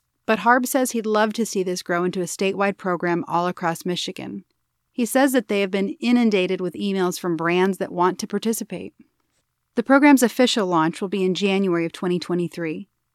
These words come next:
and if you or someone you know are in Michigan and would like to participate as a donating vendor or as a recipient vet,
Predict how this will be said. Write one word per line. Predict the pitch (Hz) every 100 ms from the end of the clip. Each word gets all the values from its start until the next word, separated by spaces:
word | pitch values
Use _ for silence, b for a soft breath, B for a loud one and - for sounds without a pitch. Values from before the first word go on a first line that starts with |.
| 214
and | 208
if | 202
you | 208 226 254
or | 233 220
someone | 226 220 226
you | 226 233
know | 202 196
are | 196
in | 196 196
Michigan | 240 - 190 175 180
and | 196
would | 185
like | 175 180
to | -
participate | 185 202 185 - 190 185
as | 185
a | 180
donating | 170 175 180 175 170
vendor | 175 185 196 202 -
or | 190 233
as | 240
a |
recipient | 233 214 226 - 202 190
vet, | - 170